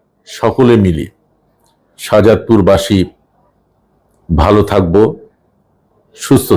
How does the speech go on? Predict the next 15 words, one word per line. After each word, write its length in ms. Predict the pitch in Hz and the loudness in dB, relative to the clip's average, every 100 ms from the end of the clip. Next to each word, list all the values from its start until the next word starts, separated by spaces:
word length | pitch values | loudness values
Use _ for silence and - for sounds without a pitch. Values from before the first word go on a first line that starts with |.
| - | -2
থাকব। 240 | 80 73 - - _ _ _ _ _ _ _ _ _ _ _ _ _ _ _ - - - - _ _ - - | -4 -4 -10 -12 _ _ _ _ _ _ _ _ _ _ _ _ _ _ _ -20 -20 -20 -20 _ _ -18 -6
আপনারা 300 | - 110 113 104 | -4 0 2 2
জানেন, 300 | 113 127 135 135 - _ _ _ _ _ _ _ _ _ 87 | 2 2 -2 -4 -10 _ _ _ _ _ _ _ _ _ -2
জাতির 380 | 107 110 131 101 | 0 2 0 2
জনক 300 | 113 113 98 92 | 2 2 2 2
বঙ্গবন্ধু 500 | 98 98 101 104 107 | 2 2 0 0 0
কন্যা 260 | 107 104 104 113 _ _ _ _ _ _ _ _ - | 0 0 0 -2 _ _ _ _ _ _ _ _ -6
জননেত্রী 500 | 92 107 113 107 113 | 0 2 2 0 -2
শেখ 280 | - 135 135 117 | 0 0 0 0
হাসিনার 420 | 113 127 113 107 | -2 0 2 2
নেতৃত্বে 560 | 95 92 - 104 - - - _ _ _ _ _ _ _ _ _ - - _ - - | 0 -2 -4 -6 -6 -10 -10 _ _ _ _ _ _ _ _ _ -20 -20 _ -14 -8
শাহজাদপুরে 800 | - 117 117 123 123 123 123 123 127 - _ _ - _ _ _ _ _ 87 | 0 0 2 0 0 0 2 4 2 -2 _ _ -20 _ _ _ _ _ -4
ব্যাপক 480 | 98 113 - 131 123 - | 0 0 2 0 0 -2
উন্নয়ন 380 | 110 107 107 107 92 | 0 2 2 0 0
কার্যক্রম 560 | 92 82 87 - 85 | -2 0 -4 -2 -4